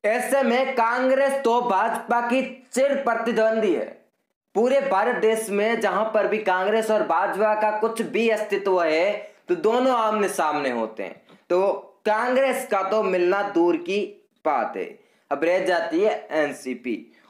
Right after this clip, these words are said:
और वहीं दूसरी ओर शिवसेना, जैसा कि आपको पता ही है कि भारत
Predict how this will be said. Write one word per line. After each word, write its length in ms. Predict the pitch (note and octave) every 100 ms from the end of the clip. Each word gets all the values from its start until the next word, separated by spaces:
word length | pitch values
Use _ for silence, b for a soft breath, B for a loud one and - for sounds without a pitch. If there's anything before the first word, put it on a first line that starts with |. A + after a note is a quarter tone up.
| b
और 160 | D#3 E3+
वहीं 220 | F3+ F#3+
दूसरी 360 | F3+ F#3 F#3 F#3
ओर 260 | F#3 F#3 -
शिवसेना, 460 | F3+ F3+ F3 E3+ D#3+
जैसा 300 | D3+ D3+ D3
कि 100 | C#3+
आपको 300 | C3+ - B2
पता 240 | - C#3+
ही 160 | D3 C#3+
है 80 |
कि 520 | C#3 C3+ C#3 C#3 - _ _ _ _ _ G#2
भारत 540 | A2 B2 C3+ C3+ -